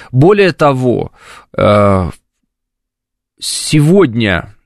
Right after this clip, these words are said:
в результате того, что происходит, м, я ещё раз говорю, мы как будто бы по-новому осмысляем, а, Великую Отечественную войну, ну и не только Великую Отечественную войну,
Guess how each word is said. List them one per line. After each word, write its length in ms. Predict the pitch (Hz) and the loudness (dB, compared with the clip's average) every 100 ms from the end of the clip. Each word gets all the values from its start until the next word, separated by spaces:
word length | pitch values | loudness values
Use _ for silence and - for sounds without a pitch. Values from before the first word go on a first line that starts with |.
| _ - | _ -6
в 60 | |
результате 320 | 120 120 151 135 | -4 -2 -2 0
того, 220 | 143 147 | 0 0
что 180 | 131 123 | -2 -4
происходит, 760 | 127 131 - - 202 170 - - - - - | -2 -2 -2 0 0 0 -6 -12 -20 -18 -6
м, 500 | 117 113 110 95 - - - | -2 0 2 0 -4 -14 -4
я 160 | 117 | 0
ещё 220 | 123 123 120 | 0 0 0
раз 180 | 110 | 0
говорю, 340 | 107 113 113 101 | 0 0 2 2
мы 140 | 127 | 0
как 180 | - 139 | 0 -2
будто 280 | 139 156 135 | 0 0 0
бы 260 | 117 113 - _ _ - - | 2 0 -2 _ _ -20 -2
по-новому 600 | 139 151 117 107 92 - _ _ _ _ _ _ _ _ - | 0 2 0 -2 -6 -10 _ _ _ _ _ _ _ _ -4
осмысляем, 840 | 131 135 139 - 151 143 113 87 - | -2 0 0 2 2 2 0 -4 -6
а, 180 | - 117 | -2 0
Великую 360 | 127 131 - | 2 2 2
Отечественную 540 | 123 - 135 - 151 147 | 0 0 -2 -2 0 2
войну, 360 | 151 151 160 147 - - - | 2 2 -2 -4 -14 -18 -2
ну 200 | 135 147 | 2 4
и 40 | |
не 100 | 143 | 2
только 340 | 151 202 180 156 | 2 0 0 0
Великую 480 | 151 190 196 104 95 | 2 0 0 -2 -2
Отечественную 560 | - 95 - - 101 | -2 -6 -6 -6 -2
войну, 340 | 101 98 87 | 0 -2 -4